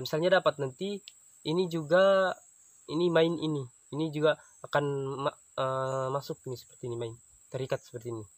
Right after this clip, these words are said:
Nah, supaya lebih kuat dia. Nah,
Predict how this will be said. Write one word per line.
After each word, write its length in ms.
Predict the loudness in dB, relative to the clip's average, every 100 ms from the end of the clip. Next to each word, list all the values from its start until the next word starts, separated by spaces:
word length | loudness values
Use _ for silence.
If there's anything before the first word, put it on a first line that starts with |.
| _ _ _ _ _ -2 2
Nah, 160 | 2 2 _ -10
supaya 240 | 0 0
lebih 240 | 0 -8
kuat 240 | -2 0 0
dia. 160 | -6 -8 _ _ _ _ _ _ _
Nah, 160 | -10